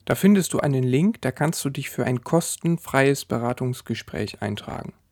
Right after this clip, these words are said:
Völlig kostenlos, völlig unverbindlich. Da können wir uns erstmal kennenlernen.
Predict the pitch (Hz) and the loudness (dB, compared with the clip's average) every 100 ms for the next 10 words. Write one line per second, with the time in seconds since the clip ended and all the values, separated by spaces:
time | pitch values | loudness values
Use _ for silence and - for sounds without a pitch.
0 | _ _ _ _ _ _ _ _ _ - | _ _ _ _ _ _ _ _ _ -2
1 | 196 196 - 143 - 110 101 107 - _ | -2 0 0 0 0 -4 -4 -8 -18 _
2 | _ _ _ _ _ _ 165 190 - 151 | _ _ _ _ _ _ 0 2 0 -2
3 | 139 117 113 107 - - _ _ _ _ | -2 -2 -2 -4 -8 -12 _ _ _ _
4 | _ _ _ _ _ - 131 170 185 170 | _ _ _ _ _ -4 0 4 6 4
5 | 147 135 143 143 - 170 165 117 110 104 | 2 -2 -2 -2 -2 0 0 0 -2 -4